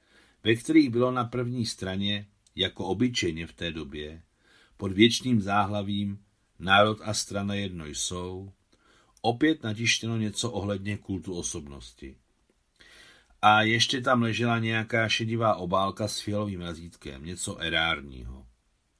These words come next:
Mrknul jsem na noviny, otevřel obálku a vyndal z ní nažloutý list papíru nejnižší kvality.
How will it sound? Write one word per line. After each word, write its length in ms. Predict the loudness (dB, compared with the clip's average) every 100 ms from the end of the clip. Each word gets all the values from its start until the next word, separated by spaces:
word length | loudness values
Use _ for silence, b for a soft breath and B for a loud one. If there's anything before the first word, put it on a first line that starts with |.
| _ _ b b b b b
Mrknul 360 | -2 0 0 2
jsem 180 | 0
na 120 | -4 -6
noviny, 540 | -6 -6 -6 -6 -10 -16 _ _ _
otevřel 440 | -8 0 2 2 -2
obálku 720 | -2 4 6 4 2 -2 0
a 80 | 0
vyndal 380 | 0 0 0 -2
z 60 |
ní 100 | 0
nažloutý 520 | -2 2 4 4 4
list 180 | 2 2
papíru 600 | -2 -8 -2 2 2 0
nejnižší 460 | -2 -6 -8 -8 -10
kvality. 600 | -12 -14 -14 -16 -18 -18